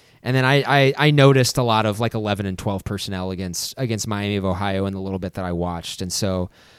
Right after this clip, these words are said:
curious what they're gonna come out against, um, against O U.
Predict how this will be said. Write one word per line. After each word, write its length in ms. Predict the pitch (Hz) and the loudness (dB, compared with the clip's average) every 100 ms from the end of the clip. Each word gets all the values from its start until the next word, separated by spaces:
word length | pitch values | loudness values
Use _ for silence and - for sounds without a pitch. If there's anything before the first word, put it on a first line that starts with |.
| _ - | _ -6
curious 480 | - 190 214 202 - | 4 6 8 6 6
what 160 | 185 | 4
they're 80 | 185 | 6
gonna 160 | 175 151 | 4 2
come 240 | - 147 | 2 2
out 180 | 123 123 | 2 2
against, 560 | 120 120 113 - - - - | 2 0 0 -4 -6 -12 -6
um, 500 | 113 104 101 101 98 _ _ _ _ | -4 -2 -4 -6 -8 _ _ _ _
against 400 | - 131 131 - | -4 0 0 0
O 120 | 131 123 | 4 4
U. 460 | 113 117 113 117 | 4 4 4 2